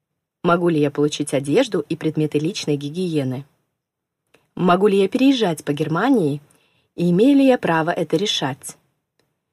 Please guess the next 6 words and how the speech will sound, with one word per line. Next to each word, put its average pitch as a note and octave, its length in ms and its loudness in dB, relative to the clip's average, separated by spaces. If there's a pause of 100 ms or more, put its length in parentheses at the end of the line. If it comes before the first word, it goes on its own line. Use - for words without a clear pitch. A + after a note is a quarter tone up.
(240)
Где G3 400 2
я F3+ 240 0
могу F3 260 2
получить E3 600 -2
финансовую E3 800 0
помощь? C#3 560 -4